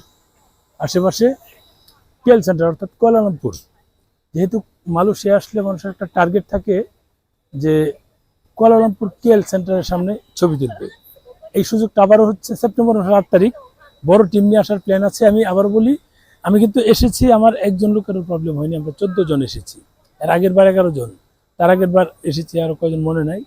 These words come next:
আমার কিন্তু সমস্যা হচ্ছে না। অর্থাৎ আমি যে, আহ, সিস্টেমে আসছি এভাবে আশা করি ইনশাল্লাহ সমস্যা হবে না, কারণ প্রায় লোকদেরকে, আহ, ফিরাই দিচ্ছে। আমি যে টেকনিকগুলো অবলম্বন করি সেগুলো যদি আপনারা বাস্তবায়ন করেন আশা করি ইনশাল্লাহ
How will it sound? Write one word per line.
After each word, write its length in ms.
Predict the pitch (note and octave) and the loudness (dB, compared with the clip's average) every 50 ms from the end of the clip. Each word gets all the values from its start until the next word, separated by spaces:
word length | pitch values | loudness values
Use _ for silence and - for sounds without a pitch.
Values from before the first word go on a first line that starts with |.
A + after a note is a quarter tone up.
| _ _ _ _ _ _ _ _ - | _ _ _ _ _ _ _ _ -8
আমার 120 | - G3 | -4 -4
কিন্তু 140 | G3 G#3 A3+ | -2 -2 -2
সমস্যা 380 | - - A3+ A#3 - - F#3+ F3 | -2 -2 -2 -2 -2 -4 -4 -6
হচ্ছে 220 | D3 - - C#3 | -6 -6 -8 -8
না। 80 | A2 - | -8 -8
অর্থাৎ 300 | - C3 - - A3 A3+ - _ _ _ _ _ _ _ _ _ - | -8 -10 -6 -4 -4 -6 -6 _ _ _ _ _ _ _ _ _ -6
আমি 160 | E3 F#3 G3 | -4 -2 2
যে, 260 | F#3 A3+ A#3 A#3+ A#3 | 4 6 8 8 8
আহ, 400 | - A#3 A3 G#3+ G#3+ G#3 G3+ F#3+ | 6 4 2 2 4 4 2 2
সিস্টেমে 400 | - - A3 - - A#3+ A#3 A#3 | 0 -2 -4 -4 -2 -2 0 0
আসছি 420 | A3+ G3+ - - - - B3+ C#4+ E4 - _ _ _ | 0 0 -2 -6 -6 -4 -4 -4 -4 -6 _ _ _
এভাবে 260 | - F#3 F#3+ G#3 G#3 G#3 | -4 -2 0 0 0 0
আশা 180 | F#3 - G#3 | 0 -2 -4
করি 220 | F#3 G#3+ A3 B3 A3+ | -4 -2 -2 -2 -2
ইনশাল্লাহ 340 | G3 D#3+ - F#3+ F#3+ F3+ | -2 -2 -2 -2 -4 -4
সমস্যা 340 | D3 - F#3+ F3+ D3+ - D#3+ | -4 -6 -8 -8 -8 -6 -4
হবে 160 | D#3 D#3 D3+ | -2 -2 -2
না, 140 | C3+ C3 - - _ _ _ _ _ _ _ - | -4 -4 -6 -12 _ _ _ _ _ _ _ -8
কারণ 120 | F3+ F3 E3 - | -8 -8 -4 2
প্রায় 160 | - A3 A#3 | 4 6 6
লোকদেরকে, 440 | A3+ A3+ G#3+ F#3 F#3+ G3 G3 - A#3+ | 6 4 2 0 0 -2 -2 -4 -6
আহ, 460 | A3+ F3+ G3 G3+ G3+ F#3+ F#3 F3+ E3 - - | -6 -6 -4 -4 -2 -2 -2 -2 -4 -2 0
ফিরাই 200 | G3+ G#3+ G3+ F#3+ | 2 2 4 2
দিচ্ছে। 340 | F3+ E3 - - - - - _ _ _ _ _ _ _ | 0 -2 -8 -10 -14 -16 -16 _ _ _ _ _ _ _
আমি 200 | - D3 F3+ G3 | -4 -2 -2 0
যে 140 | F3+ A3 G#3+ - - | 2 2 2 2 2
টেকনিকগুলো 500 | A3 G3 - - A3+ G#3+ F#3+ A3 A3 A3 | -2 -4 -2 -2 -4 -2 0 2 2 2
অবলম্বন 380 | G#3 A3 A3 A3+ G#3+ A3 G#3 F#3 | 2 2 0 0 -2 -2 -4 -4
করি 160 | G3+ G3+ G#3 | -4 -6 -6
সেগুলো 360 | - - G#3+ F#3+ G#3 G#3+ G#3 | -6 -8 -8 -6 -6 -6 -6
যদি 140 | G3+ G3+ A3 | -4 -4 -4
আপনারা 260 | G3+ - - G#3 F#3+ | -4 -4 -6 -6 -4
বাস্তবায়ন 380 | G#3 G3 - - A3+ A3 A3 G3 | -4 -4 -2 -2 -4 -2 -2 -2
করেন 280 | - G3+ G#3+ B3 C#4 D4 - | -2 -2 -2 -2 -2 -4 -6
আশা 200 | F3+ D#3 - F3 | -8 -10 -10 -10
করি 180 | E3+ F#3 F3+ | -10 -8 -8
ইনশাল্লাহ 340 | F#3 D#3+ - F#3+ G3 G#3 B3+ | -8 -8 -6 -6 -6 -6 -6